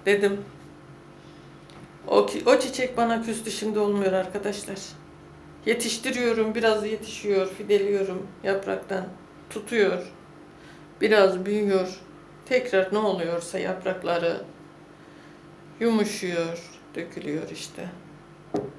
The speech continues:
Yani çiçeklerimiz de küsüyor arkadaşlar.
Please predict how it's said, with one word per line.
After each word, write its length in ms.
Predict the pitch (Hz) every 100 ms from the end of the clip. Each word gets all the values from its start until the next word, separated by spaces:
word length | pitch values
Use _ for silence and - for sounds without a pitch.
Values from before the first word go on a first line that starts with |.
| - - - - - - - - - -
Yani 360 | 208 202 196 196
çiçeklerimiz 840 | - 208 208 208 208 202 208 202
de 280 | 196 202 196 - - -
küsüyor 460 | 202 196 208 196 190
arkadaşlar. 1000 | 185 185 190 190 185 - - - -